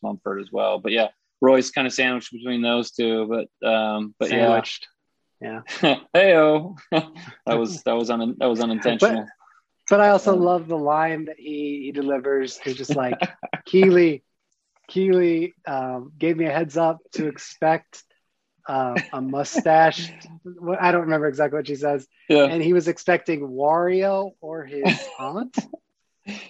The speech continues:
Speaker 2: Like,
Speaker 1: or his
Speaker 2: you know,
Speaker 1: Aunt
Speaker 2: you know
Speaker 1: Natalie or something. His great
Speaker 2: Yeah.
Speaker 1: Aunt Natalie. <laughs>
Speaker 2: Yeah,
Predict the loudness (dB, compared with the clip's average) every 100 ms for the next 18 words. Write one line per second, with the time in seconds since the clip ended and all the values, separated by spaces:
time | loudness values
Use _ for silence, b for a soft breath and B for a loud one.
0 | B 2 2 2 0 4 4 6 4 4
1 | 4 4 2 0 -2 -2 -4 -4 -6 -6
2 | -2 0 0 -2 -6 -8 -6 -6 -4 -6
3 | -8 -10 -14 -12 -6 -2 0